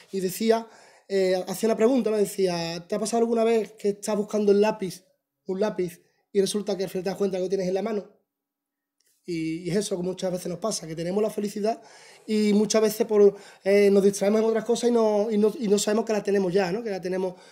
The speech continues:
eh, con nosotros, ¿no? Entonces yo creo que, que todos que tenemos que, que, que disfrutar del final de temporada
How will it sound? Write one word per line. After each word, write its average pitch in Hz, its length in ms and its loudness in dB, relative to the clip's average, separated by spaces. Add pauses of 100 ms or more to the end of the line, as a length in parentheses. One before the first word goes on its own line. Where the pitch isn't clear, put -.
(120)
eh, 180 380 -2
con 190 100 0
nosotros, 190 440 0
¿no? 208 80 -2
Entonces 185 220 -4
yo 190 100 2
creo 190 120 -2
que, 190 220 -2 (320)
que 196 100 0
todos 202 180 4
que 220 60 4
tenemos 208 240 0
que, 208 280 -8
que, 208 180 -6
que 202 220 2
disfrutar 196 420 -2
del 190 120 -2
final 196 180 -2
de 196 80 0
temporada 190 720 -4